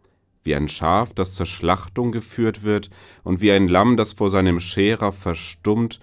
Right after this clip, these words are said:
so tut er seinen Mund nicht auf. In seiner Erniedrigung wurde sein Urteil aufgehoben. Wer kann seine Nachkommen aufzählen?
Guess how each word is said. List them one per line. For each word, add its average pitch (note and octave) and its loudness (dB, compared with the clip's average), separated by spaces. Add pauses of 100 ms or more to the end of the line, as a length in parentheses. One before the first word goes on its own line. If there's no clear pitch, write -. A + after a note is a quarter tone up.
(220)
so - -4
tut G#2 -4
er G2+ 0
seinen F#2+ 0
Mund F2 -2
nicht - -10
auf. D2 -6 (380)
In F2+ -2
seiner G2+ 4
Erniedrigung G2 2
wurde F#2 0
sein F2 0
Urteil E2+ -2
aufgehoben. C#2 -8 (420)
Wer F#2+ 4
kann A2+ 2
seine A2+ 2
Nachkommen G#2 0
aufzählen? C2+ -4